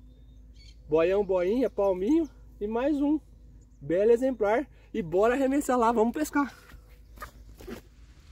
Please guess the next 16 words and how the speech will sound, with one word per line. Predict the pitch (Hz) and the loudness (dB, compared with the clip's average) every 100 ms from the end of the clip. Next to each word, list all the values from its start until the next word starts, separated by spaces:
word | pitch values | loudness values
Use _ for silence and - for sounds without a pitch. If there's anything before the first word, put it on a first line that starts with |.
| - - | -4 2
Aí, | 214 | 2
meus | 180 151 | 4 0
queridos, | - 147 123 120 - - - - | -2 -10 -10 -14 -20 -20 -20 -14
mais | 131 135 139 180 | -10 -6 -4 -4
um | 180 185 | -4 -6
belo | 139 135 175 | -2 0 0
exemplar, | 185 165 175 135 123 151 180 | -2 -2 -2 -2 -2 0 0
cara. | 143 104 110 - - - - - - - - - - | -4 -6 -10 -18 -20 -20 -20 -20 -20 -20 -20 -18 -14
A | |
coloração | 123 - 180 196 - 190 | -10 -6 -2 -2 -2 -8
dos | 196 | -12
peixes | - 185 196 | -4 -4 -4
aqui | 175 - | -8 -2
é | 233 | -2
linda, | 196 131 151 151 | -2 -4 -4 -4
pessoal. | 135 127 - 110 | -6 -10 -10 -12